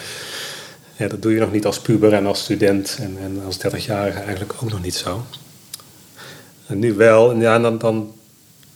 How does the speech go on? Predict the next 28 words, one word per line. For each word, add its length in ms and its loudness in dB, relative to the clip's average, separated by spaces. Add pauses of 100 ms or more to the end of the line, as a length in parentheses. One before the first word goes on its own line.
(280)
dan 180 -6
ga 180 -2
je 120 -2
toch 260 -8
denken 320 -2
van, 120 -2
ja, 220 4
ik, 80 0 (1300)
ik, 120 -8
ergens 400 6
in, 200 -2
in 160 0
je 100 0
leven 520 8
mis 240 2
je, 260 4 (520)
ehm, 380 -2 (1200)
ik 60 -16
zou 140 0
haast 220 -2
zeggen, 240 -4
het 100 -2
onderste 340 0
steentje 380 6
van 120 0
je 80 2
fundament, 680 0
hè? 80 -4